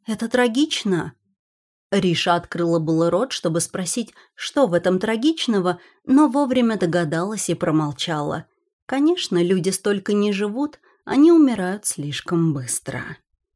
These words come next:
«Мира!» Протянула девушка ладонь для рукопожатия. «Риша», представилась Ира и потрясла тонкую кисть собеседницы.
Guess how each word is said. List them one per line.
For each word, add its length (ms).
«Мира!» 680
Протянула 540
девушка 500
ладонь 480
для 180
рукопожатия. 1000
«Риша», 600
представилась 840
Ира 380
и 100
потрясла 640
тонкую 560
кисть 360
собеседницы. 1160